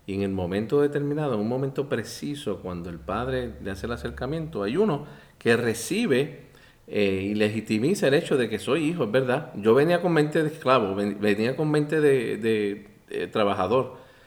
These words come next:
pero de empleado de papi. Pero la verdad es que papi me dijo, "No, no, tú, tú has sido hijo, eres hijo y seguirás siendo hijo. Así que aquí tienes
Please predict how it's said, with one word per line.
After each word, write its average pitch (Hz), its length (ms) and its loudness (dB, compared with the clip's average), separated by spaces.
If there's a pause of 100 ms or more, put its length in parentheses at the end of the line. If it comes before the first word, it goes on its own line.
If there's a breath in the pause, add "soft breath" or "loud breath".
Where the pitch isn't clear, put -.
(200 loud breath)
pero 101 600 2
de 107 160 -4
empleado 104 540 4
de 123 60 4
papi. 135 380 -2 (100)
Pero 95 220 0
la 95 80 0
verdad 95 260 0
es 127 40 -8
que 135 200 -2
papi 110 300 -2
me 113 120 0
dijo, 107 180 -2
"No, 135 100 0
no, 151 400 -4
tú, 104 160 -2 (220)
tú 117 100 2
has 143 100 2
sido 180 320 4
hijo, 127 300 0 (300)
eres 165 320 2
hijo 110 320 -2
y 104 40 -4
seguirás 101 440 0
siendo 120 340 0
hijo. 107 260 -4 (540 loud breath)
Así 113 220 -8
que 113 120 0
aquí 98 220 -4
tienes 113 380 -2